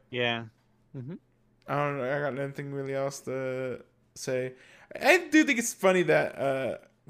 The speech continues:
Speaker 2: <laughs> shoujo anime is, like, the again, it is, like, the opposite to shonen, where it's like, all right, like, girl doesn't really get development,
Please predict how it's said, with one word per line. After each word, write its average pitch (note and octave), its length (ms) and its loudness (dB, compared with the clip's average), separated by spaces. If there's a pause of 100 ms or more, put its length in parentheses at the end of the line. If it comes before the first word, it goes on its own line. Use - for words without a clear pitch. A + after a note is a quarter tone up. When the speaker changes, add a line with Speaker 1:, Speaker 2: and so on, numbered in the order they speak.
(140)
Speaker 2:
<laughs> - 500 -20
shoujo E3 400 6
anime C#3+ 280 4
is, C#3 240 0
like, C3+ 360 0 (300)
the C3 1120 -6 (220)
again, D#3 340 6
it C#3 140 2
is, C#3 200 4
like, C3 200 -2
the C3 440 -6 (280)
opposite C3 520 -4
to - 80 -12
shonen, D3 520 -6 (640)
where C3+ 140 0
it's C3 140 -2
like, B2+ 340 2 (480)
all F#3 80 6
right, E3+ 180 6
like, D3 220 -2
girl F#3+ 420 6
doesn't F3+ 200 4
really F3 180 4
get E3+ 100 0
development, D#3+ 680 2